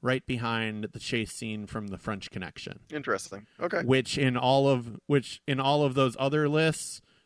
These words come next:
Speaker 1: the chase scene from The French Connection was either number two or number three. <laughs>
Speaker 2: I think the greatest chase scene in movie history is Blues Brothers, but that's just me.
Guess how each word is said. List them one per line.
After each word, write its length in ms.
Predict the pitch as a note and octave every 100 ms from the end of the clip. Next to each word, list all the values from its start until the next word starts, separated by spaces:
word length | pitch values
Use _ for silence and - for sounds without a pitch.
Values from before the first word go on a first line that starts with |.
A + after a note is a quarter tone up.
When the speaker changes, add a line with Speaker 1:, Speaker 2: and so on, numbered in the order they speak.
| -
Speaker 1:
the 160 | B2 A2
chase 300 | - C3 -
scene 300 | C#3 C3 A#2
from 260 | B2 A#2
The 100 | A2
French 320 | G2+ A#2+ A#2+
Connection 520 | - B2+ A#2+ - B2+ A#2
was 180 | G#2
either 220 | A2 G#2+ G#2
number 280 | G#2+ G#2
two 320 | F#2 - B2+ A2
or 100 | G2+
number 240 | G2 F2+
three. 360 | - F2 - - -
<laughs> 440 | - _ _ -
Speaker 2:
I 180 | B2 F3+
think 340 | F3+ F3+ D3+
the 100 | C3
greatest 360 | A#2 A#2+ A2 -
chase 220 | A#2 G#2
scene 140 | A2
in 120 | G#2+ A2
movie 220 | G#2+ G2+
history 300 | G#2 - G#2
is 80 | F#2+
Blues 280 | A2+ G#2+
Brothers, 360 | - C#2+ - C#2+
but 140 | -
that's 240 | - A2+ -
just 200 | F#2
me. 80 | -